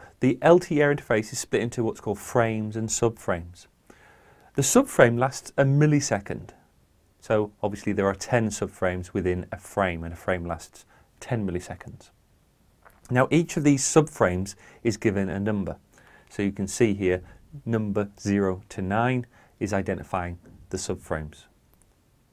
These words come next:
What we now need to think about is the downlink frame structure, because that in the uplink and downlink looks the same. What happens then is we allocate the channels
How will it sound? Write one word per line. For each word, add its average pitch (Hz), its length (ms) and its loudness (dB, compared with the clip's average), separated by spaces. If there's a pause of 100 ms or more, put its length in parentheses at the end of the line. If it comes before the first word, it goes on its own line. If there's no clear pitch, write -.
(400)
What 127 140 6
we 113 80 4
now 143 200 6
need 160 180 2
to 113 60 -4
think 101 200 -4
about 101 260 2 (200)
is 104 120 -4
the 107 140 0 (160)
downlink 107 480 4
frame 95 240 -4
structure, - 460 -12 (720)
because 104 260 0
that 139 340 6
in 113 120 2
the 117 120 4
uplink 110 220 -2
and 104 100 0
downlink 104 300 2
looks 107 260 -2
the 98 100 -4
same. 95 380 -2 (200)
What 110 200 2
happens - 480 -4
then 95 140 -2
is 101 140 -6
we 104 240 -4
allocate 101 440 0
the 101 60 -8
channels 101 680 0